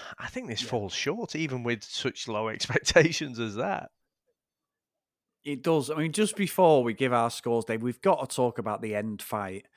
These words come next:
Speaker 2: So Braddock's gone round and decimated everybody. He's got a couple of his guys, Mazzilli and one of the other guys has come,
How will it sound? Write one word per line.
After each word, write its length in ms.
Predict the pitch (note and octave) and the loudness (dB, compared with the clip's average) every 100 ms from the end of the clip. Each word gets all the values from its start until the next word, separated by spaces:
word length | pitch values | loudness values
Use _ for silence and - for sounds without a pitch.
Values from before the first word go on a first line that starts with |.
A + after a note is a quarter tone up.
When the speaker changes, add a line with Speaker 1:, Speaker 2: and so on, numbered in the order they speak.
| - - - _ | -20 -20 -20 _
Speaker 2:
So 180 | - D3 | 2 2
Braddock's 540 | B2+ F#3+ G3 F3 C3 | 4 4 4 2 -4
gone 240 | - D3 C#3 | 0 2 4
round 360 | C3+ B2 A#2+ | 4 4 2
and 140 | A#2 A2+ | -2 0
decimated 500 | C#3+ - A#2 A#2 A2+ | 0 0 -4 -4 0
everybody. 540 | A#2+ - A2+ A2+ G#2+ | -2 0 -4 -4 -4
He's 180 | G#2 A2 | -8 -6
got 200 | - D#3+ | 0 0
a 40 | |
couple 300 | - D#3+ D#3 | 0 -4 -2
of 60 | C3+ | -2
his 180 | B2+ A#2 | -2 -2
guys, 460 | B2 A2+ A#2 A#2 | 0 0 0 -2
Mazzilli 480 | A#2 A#2 A#2+ B2+ B2+ | -4 -4 0 0 2
and 80 | B2 | 0
one 100 | B2 | 0
of 60 | A#2+ | 0
the 60 | |
other 120 | B2 | -2
guys 320 | A#2+ B2 A#2 G#2 | 0 0 0 -4
has 140 | A2 | -10
come, 340 | - B2 A2+ | -4 -2 -2